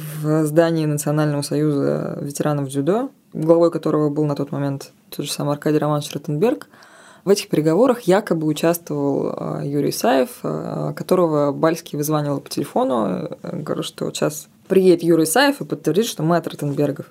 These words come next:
А вот, и он, э, прибегал, очень извинялся, что опоздал, говорил, что вот, да, действительно, люди от Ротенбергов, им можно доверять. Ну, то есть, э, в принципе, это тоже очень часто звучало, что глава А С В Юрий Исаев — это такой ставленник этого клана Ротенбергов, и он, э,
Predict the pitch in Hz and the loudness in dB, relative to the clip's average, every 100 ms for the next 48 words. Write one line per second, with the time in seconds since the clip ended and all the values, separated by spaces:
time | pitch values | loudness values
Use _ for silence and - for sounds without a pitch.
0 | - - - 147 143 143 139 175 208 175 | -18 -12 -8 -2 -2 -2 -2 0 2 0
1 | 156 151 - - 143 147 160 247 208 - | -2 -6 -8 -6 -4 0 2 2 0 -6
2 | 147 147 147 151 - 156 151 147 165 233 | -6 -4 -6 -8 -12 -12 -10 -8 -2 -2
3 | 220 165 147 - - 160 160 180 175 170 | -2 -6 -8 -10 -14 -12 -8 -6 -8 -10
4 | 175 156 156 151 151 156 160 _ _ - | -8 -4 -4 -4 -8 -10 -14 _ _ -14
5 | 143 139 139 226 180 - 175 160 156 147 | -8 -4 0 0 -2 -6 -6 -4 -4 -4
6 | 143 143 143 - _ - - 190 170 160 | -2 -2 -4 -8 _ -20 -8 2 2 2
7 | - 143 143 151 147 - - 214 226 - | -2 0 2 0 -2 -4 0 0 0 -2
8 | 156 156 151 160 156 - 185 151 147 143 | 0 2 0 -2 -2 2 2 4 2 2
9 | 156 - 156 156 151 160 156 147 143 - | 0 -2 -4 -4 -2 -2 -2 -4 -6 -8
10 | _ - 156 156 226 262 214 180 - 143 | _ -4 -2 2 4 4 4 2 -2 -2
11 | 139 139 135 135 135 - 160 147 151 156 | 0 0 -2 -4 -8 -14 -4 0 2 2
12 | 147 139 - - 143 143 - 151 147 143 | 2 0 -6 -4 -2 -2 0 0 2 0
13 | 147 - 240 254 165 160 - 147 - 165 | 0 2 2 2 -2 -8 -8 -6 0 2
14 | 165 143 139 - - - 151 147 151 156 | 2 0 -6 -8 -10 -10 -10 -10 -6 -6
15 | 151 151 147 143 208 262 190 - - 143 | -6 -8 -8 -2 0 0 -2 -6 -12 -10
16 | 147 151 151 147 147 151 143 | -8 -8 -6 -6 -4 -6 -8